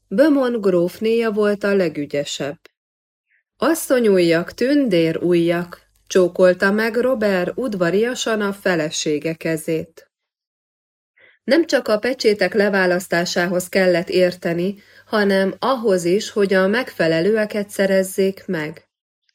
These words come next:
Szép Fülöp pecsétjét könnyű volt megtalálni. Mindenütt ott szerepelt a királyi okiratokon.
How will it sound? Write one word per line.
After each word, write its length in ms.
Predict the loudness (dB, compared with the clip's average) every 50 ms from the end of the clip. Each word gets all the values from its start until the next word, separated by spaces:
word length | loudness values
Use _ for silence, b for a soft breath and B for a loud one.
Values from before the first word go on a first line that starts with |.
| b b b b b b b b b b
Szép 380 | -8 -4 -2 0 0 0 -4
Fülöp 560 | -6 -6 -2 0 2 4 4 4 4 2 -2 _
pecsétjét 920 | 0 0 0 0 -2 -2 -2 -2 -2 -4 -6 -2 0 0 0 0 -2 -6 -6
könnyű 460 | -2 0 0 2 2 2 2 0 0
volt 340 | 0 -2 -2 -2 -4 -6 -4
megtalálni. 920 | -4 -4 -4 -4 -6 -6 -4 -2 -2 -2 -2 -4 -4 -6 -6 -8 -10 b b b b b b b b b
Mindenütt 640 | b -2 0 2 2 2 2 2 2 2 0 -2 -2 -2
ott 220 | 2 2 2 2
szerepelt 640 | 0 0 0 2 2 2 0 -2 -4 -4 -4 -4 -4 -4
a 100 | -4 -4
királyi 600 | -4 -2 -2 0 0 0 0 0 -2 -2 -2 -2
okiratokon. 1080 | -4 -4 -4 -2 -4 -2 -2 -4 -6 -6 -6 -8 -6 -6 -6 -6 -6 -8 -12 -16 _